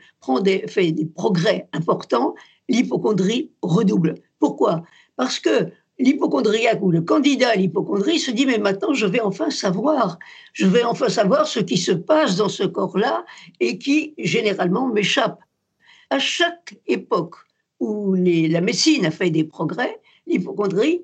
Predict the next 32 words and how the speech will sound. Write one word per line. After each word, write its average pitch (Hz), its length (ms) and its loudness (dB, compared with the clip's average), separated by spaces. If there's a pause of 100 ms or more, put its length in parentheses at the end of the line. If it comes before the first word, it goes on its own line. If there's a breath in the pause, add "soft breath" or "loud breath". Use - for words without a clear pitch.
(120)
a 202 100 -2
fait 180 140 -4
des 180 100 -2
progrès 175 440 0
redoutables. 247 680 0
Par 165 160 -2
exemple, 185 380 0
effectivement, 254 540 -2
on 180 100 2
en 175 140 2
a 170 80 2
beaucoup 196 280 0
parlé 185 360 0
au 202 40 2
moment 180 280 0
des 170 140 2
médecins 196 420 0
de 185 80 2
Molière, 196 500 0 (320 loud breath)
hein, 302 140 2 (100)
avec, 175 480 2
euh, 180 160 2
effectivement, 190 600 0
le 185 100 2
médecin 175 300 0
malgré 180 360 2
lui 202 460 -2 (200 loud breath)
et 320 140 -2
tout 196 120 0
ce 165 100 -4
qui - 80 -8
s'ensuit, 302 500 0